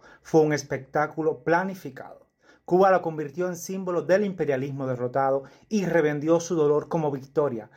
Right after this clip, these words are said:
propagandística. El régimen no solo reclamó a un niño,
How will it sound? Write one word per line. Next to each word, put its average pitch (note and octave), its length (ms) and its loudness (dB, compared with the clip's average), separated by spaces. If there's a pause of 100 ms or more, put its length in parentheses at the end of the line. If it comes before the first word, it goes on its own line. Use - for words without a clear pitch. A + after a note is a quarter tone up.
(220)
propagandística. B2 1000 -6 (340)
El E3+ 160 4
régimen G3+ 380 2
no G3 120 2
solo F#3+ 400 2
reclamó C3 400 -2
a B2+ 40 2
un B2 140 -2
niño, G#2+ 340 -12